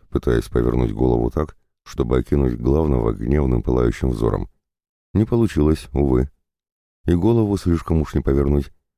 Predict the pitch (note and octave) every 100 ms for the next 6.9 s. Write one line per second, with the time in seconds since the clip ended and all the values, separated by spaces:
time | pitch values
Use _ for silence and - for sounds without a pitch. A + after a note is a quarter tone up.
0 | _ - C#2 A#1+ B1+ E2 G2+ G2+ G#2 F2+
1 | C2+ C2 B1+ B1+ B1 B1+ - C2 - _
2 | _ _ _ _ - D2+ E2+ C#2+ - C2+
3 | A#1+ D2+ D#2+ B1+ A1 - - - D#2+ D#2+
4 | C2+ C2 C2 - D#2+ C2 A1 - _ _
5 | _ _ _ F#2+ F#2 A2 G2+ D2+ C#2+ -
6 | D#2 B1 A#1+ - C2 A#1+ A1+ A1+ B1